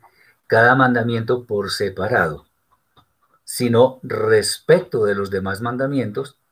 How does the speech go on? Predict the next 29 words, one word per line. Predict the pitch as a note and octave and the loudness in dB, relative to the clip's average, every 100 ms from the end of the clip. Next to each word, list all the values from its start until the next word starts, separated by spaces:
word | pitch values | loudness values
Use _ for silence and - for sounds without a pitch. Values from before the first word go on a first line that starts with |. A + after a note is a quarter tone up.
| _ _ _ _ _ | _ _ _ _ _
pues | A2+ A2 | -2 0
la | G#2+ G2+ | 0 0
Torá | G2+ F#2+ G2 | 0 0 0
es | G2 | -2
un | A#2 A2 G#2 G2 | -8 -10 -12 2
todo. | A2 F#2 E2 F#2+ | 4 4 -2 -6
La | F2+ | -8
Torá | - E2+ F#2 | -6 -4 -4
no | G#2 G#2+ | -4 -4
es | G#2 G2+ F#2+ - _ _ _ _ _ - - | -4 -4 -8 -14 _ _ _ _ _ -20 -18
un | - G#2+ G#2+ | -14 -12 -4
conjunto | A#2+ A2+ A#2+ A#2+ G#2 | -2 -2 -4 -2 -2
de | F#2+ | 4
leyes, | C#3 D#3 D3 B2+ | 6 6 4 -2
instrucciones, | A#2 - G2 - D#3 C#3+ C#3 | -4 -10 -10 2 2 4 0
lo | A2+ | -2
que | G#2+ | -4
sea, | G2+ A#2+ C3+ - _ _ _ | 0 2 0 -8 _ _ _
y | - A#2+ | -14 -6
cada | B2 A#2+ A#2+ | 0 2 4
una | C3 B2+ | 2 0
es | C#3+ | -2
independiente | B2 A#2 G#2 G#2 G#2 B2 | -4 -4 -6 -8 0 0
de | |
las | G2+ F#2+ | 0 -2
demás, | G2 F#2 F#2+ | -4 -4 -6
de | G#2 | -8
ninguna | G#2 G#2 A2+ | -8 -8 -8
manera. | G#2+ F#2+ E2 | -4 -4 -6